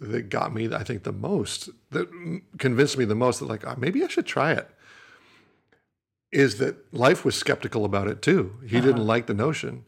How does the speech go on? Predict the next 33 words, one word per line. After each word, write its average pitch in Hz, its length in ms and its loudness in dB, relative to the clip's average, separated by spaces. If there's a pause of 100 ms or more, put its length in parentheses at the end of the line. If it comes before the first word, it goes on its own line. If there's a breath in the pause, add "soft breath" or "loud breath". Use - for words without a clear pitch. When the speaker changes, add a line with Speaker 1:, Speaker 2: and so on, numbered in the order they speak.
Speaker 2:
Yeah. 147 260 -6
Speaker 1:
but 120 120 -2
he 120 80 -2
decided 110 320 -2
to 104 80 -4
try 104 200 -2
it 95 60 -2
out. 92 240 -6
And 110 100 -6
he 113 100 -2
said, 104 260 -4 (260 loud breath)
"I 113 140 -4
just 127 200 -4
felt - 360 -6 (120)
so - 340 -2
much 98 280 -4
better. 202 380 0
Speaker 2:
Interesting. 147 520 -8 (280 soft breath)
Speaker 1:
My 123 160 2
interactions 139 680 2
with 101 140 -6
people 110 240 -4
were 101 160 -4
so - 280 0
much 123 280 -2
more 113 180 -2
enjoyable. 107 640 0
Speaker 2:
Yeah. 190 280 2
Speaker 1:
My 120 120 0
days 117 420 2
were 113 140 -2
more 101 260 -4
enjoyable. 101 640 -4